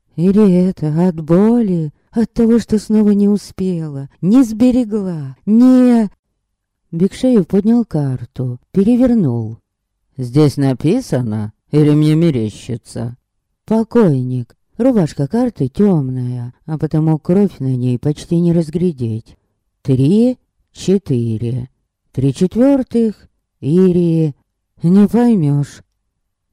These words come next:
Вот, вытаскиваю из-за пазухи стопку листов.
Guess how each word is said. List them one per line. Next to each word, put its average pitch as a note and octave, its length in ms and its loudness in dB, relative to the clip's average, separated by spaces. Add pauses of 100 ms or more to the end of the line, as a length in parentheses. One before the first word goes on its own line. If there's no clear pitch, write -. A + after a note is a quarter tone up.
(220)
Вот, G#3 440 4 (600)
вытаскиваю F#3+ 800 0
из-за D#3 240 -4
пазухи D3 500 -4
стопку F#3+ 400 -6
листов. C#3+ 580 -6